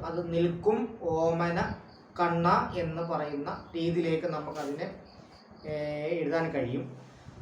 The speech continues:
പക്ഷെ മറ്റൊരെണ്ണം നോക്കിയേ, പിരിച്ചു ഇവിടെ തന്നിട്ടുണ്ട്. അത് "ഗീതമോൾ ഓടി എത്തി". അത് പരീക്ഷയിൽ ചോദിക്കും. ഇത് ഒരു മാതൃക തന്നിട്ട്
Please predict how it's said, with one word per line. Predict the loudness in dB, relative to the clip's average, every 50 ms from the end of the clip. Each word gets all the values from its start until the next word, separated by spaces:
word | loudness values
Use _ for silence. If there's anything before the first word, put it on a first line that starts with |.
| -2 0
പക്ഷെ | 0 2 2 2 2 2
മറ്റൊരെണ്ണം | 2 2 4 6 8 8 10 10 8 6 6 4
നോക്കിയേ, | 4 2 4 4 4 4 4 2 0 -2 -6 -8 -14 -16 -14 0 2
പിരിച്ചു | 4 4 4 4 4 4
ഇവിടെ | 6 6 6 6
തന്നിട്ടുണ്ട്. | 4 4 2 2 2 2 2
അത് | 2 0 2 4
"ഗീതമോൾ | 4 8 8 10 10 10 8 8 8 8 8 8 6 6 2 -2 -8 -14 -16 -10 -4 2 4 6
ഓടി | 8 10 10 10 10 8 8 6 2 0 -6 -10 -14 -4 0 2 2
എത്തി". | 2 2 0 -2 -2 -2 -6 -10 -14 -16 -20 -20 -20 -20 -20 -20 -20 -20 -18 -18 -16 -16 -16 -10 -6 -4
അത് | -2 4 6
പരീക്ഷയിൽ | 6 6 6 4 2 0 0 2 4
ചോദിക്കും. | 6 6 6 6 6 4 0 -4 -6 -4
ഇത് | -2 0 0 0 -2 -6 -10 -16 -16 -14 -8 -4 2 4
ഒരു | 6 8 8 8 8 8
മാതൃക | 8 8 8 8 8 8 8 8
തന്നിട്ട് | 8 6 4 4 4 2